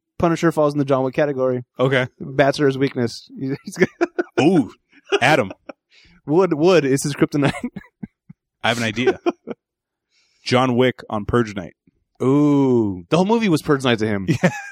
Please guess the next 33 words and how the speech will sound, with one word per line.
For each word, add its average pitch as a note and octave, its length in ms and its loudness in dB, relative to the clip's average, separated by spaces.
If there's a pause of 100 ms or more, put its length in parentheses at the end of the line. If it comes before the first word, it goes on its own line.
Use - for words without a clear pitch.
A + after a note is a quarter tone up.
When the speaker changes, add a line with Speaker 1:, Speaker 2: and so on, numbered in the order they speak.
(180)
Speaker 1:
He F#3+ 120 0
was, F#3+ 80 0
it F#3+ 160 0
was, G3 200 2
it G3 40 2
was F3 160 -2
Purge G3 260 -2
movie. D#3 320 0
It G#2 40 0
was G#2+ 80 2
Speaker 2:
Uh-huh. A#2 240 2
Speaker 1:
like, - 40 -6
yeah, C#3+ 300 2
man. G2 340 -4 (1900)
Mm. A#2+ 540 -6
Speaker 2:
Before D3+ 280 4
we F3 80 4
continue D#3+ 240 2
with D3+ 80 4
this A#2+ 120 -2
movie, A#2 280 2
what A#2+ 280 2
characters D#3+ 520 2
from B2+ 160 -2
other C3 180 2
movies C3 300 -2
would A2 120 -6
you G#2+ 60 -4
wanna A2 180 -2
see A2+ 460 0 (120)
in G2+ 140 -4
Purge G#2+ 320 0
Night? E2+ 140 -12